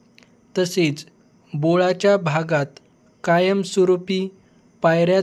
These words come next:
तयार करून बोळाच्या पश्चिम हद्दीवर गेट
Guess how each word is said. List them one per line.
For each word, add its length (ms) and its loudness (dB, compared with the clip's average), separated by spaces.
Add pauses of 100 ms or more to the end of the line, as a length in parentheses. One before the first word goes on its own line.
(100)
तयार 320 2
करून 500 0 (840)
बोळाच्या 760 0 (280)
पश्चिम 500 0
हद्दीवर 760 0 (800)
गेट 240 2